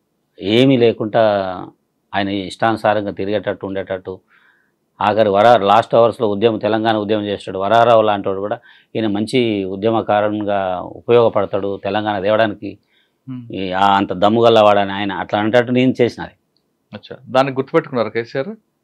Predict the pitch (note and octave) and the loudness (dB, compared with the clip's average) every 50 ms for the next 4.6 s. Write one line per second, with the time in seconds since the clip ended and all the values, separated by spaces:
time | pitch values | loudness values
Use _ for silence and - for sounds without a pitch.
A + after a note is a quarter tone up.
0 | _ _ - - A2+ A2 G#2 F#2 F#2+ F#2+ F#2 F#2 F#2+ G2+ G2 G2 G2 G2 G2 F#2 | _ _ -14 -10 -8 -6 -4 -4 -4 -4 -4 -6 -8 -8 -8 -8 -10 -10 -10 -6
1 | F#2+ F#2 F#2 F2 F#2+ G2+ G2+ F2+ E2+ E2+ E2+ E2+ E2 D2 - - - - - _ | -6 -6 -6 -6 -6 -8 -6 -4 -6 -6 -6 -10 -14 -16 -18 -18 -20 -20 -20 _
2 | _ _ _ _ _ _ _ - G2 F#2 F2+ F2+ F2 F2 E2+ E2 E2 G2 F#2+ _ | _ _ _ _ _ _ _ -20 -18 -16 -14 -14 -14 -14 -16 -16 -18 -20 -20 _
3 | _ _ _ _ _ _ _ _ _ F#2 G2 G2+ G#2 A#2 B2+ B2+ A2+ G#2+ G#2+ A2+ | _ _ _ _ _ _ _ _ _ -10 -10 -8 -6 -6 -4 -4 -2 -2 -2 -2
4 | G#2 B2 B2 A#2+ B2+ B2 A#2+ A#2 G#2+ G2+ G2 | -2 -4 -4 -2 -2 -2 -2 -2 -4 -8 -10